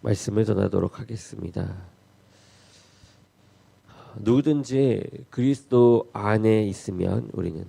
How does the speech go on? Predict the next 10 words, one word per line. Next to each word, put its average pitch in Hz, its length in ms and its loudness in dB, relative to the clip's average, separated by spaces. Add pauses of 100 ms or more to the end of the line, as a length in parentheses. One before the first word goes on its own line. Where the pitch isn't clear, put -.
새로운 110 560 -4
피조물이 113 720 -6 (180)
되어집니다. 92 720 -8 (800)
네, - 140 -2
거짓 120 420 4
교사들의 120 760 6
이 95 120 0
위협에 127 480 4
맞서 98 460 -4 (320)
강력하게 120 1000 0